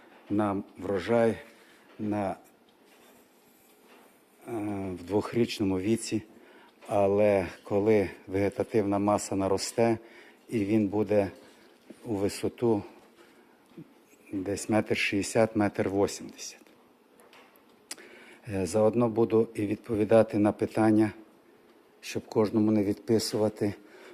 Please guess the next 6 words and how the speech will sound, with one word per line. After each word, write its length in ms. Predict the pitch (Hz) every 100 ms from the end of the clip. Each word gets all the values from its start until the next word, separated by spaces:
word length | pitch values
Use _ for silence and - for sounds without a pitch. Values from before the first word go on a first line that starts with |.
| - - 180
<clears throat> 680 | 180 - 185 131 104 -
який 400 | 117 104 - 113
ґрунт 500 | 92 101 107 92 - - - - - -
любить 380 | 95 120 120 117
наш 200 | 113 113
бананчик. 600 | - 110 110 107 98 101